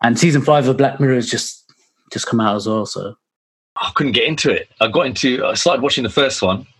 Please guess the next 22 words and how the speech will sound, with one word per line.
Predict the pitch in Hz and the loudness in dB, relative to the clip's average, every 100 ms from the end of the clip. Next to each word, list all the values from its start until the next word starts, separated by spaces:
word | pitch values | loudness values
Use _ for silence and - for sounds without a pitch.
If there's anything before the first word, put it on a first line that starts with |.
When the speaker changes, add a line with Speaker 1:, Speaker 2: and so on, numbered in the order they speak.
| _ _ 127 | _ _ -2
Speaker 1:
Oh, | 117 113 | 0 0
no. | 95 95 95 - | -2 -4 -6 -6
Speaker 2:
One, | 113 104 - _ _ | -6 -6 -12 _ _
episode | 107 95 113 101 | -6 0 0 2
one, | 113 110 101 101 - | 2 2 -2 -6 -4
two. | 127 117 123 | -2 0 0
It | |
was | 123 - | 0 0
slow, | - 151 156 160 143 107 | 0 0 2 2 2 0
and | 110 | 0
I | 104 | 0
was | 104 | 0
like, | 104 98 - 78 | -2 -4 -6 -6
"Oh, | 98 | -6
I | - | -6
just | 110 - | -10 -4
can't | 139 101 | -2 0
do | 160 | 0
it." | 139 - _ _ _ | 0 -6 _ _ _
Speaker 1:
To | - | 2
be | 175 | 4
honest, | 196 151 | 4 2